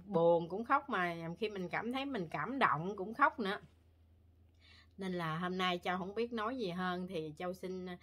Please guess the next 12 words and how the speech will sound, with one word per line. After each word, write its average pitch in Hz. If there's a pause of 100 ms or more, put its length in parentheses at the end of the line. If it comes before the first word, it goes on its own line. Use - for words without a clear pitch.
(340)
à, 156 (200)
rất 214
là 185
biết 208
ơn, 185 (320)
à, 151
cô 180
chú, 180
anh 240
chị 180
em 175
và 165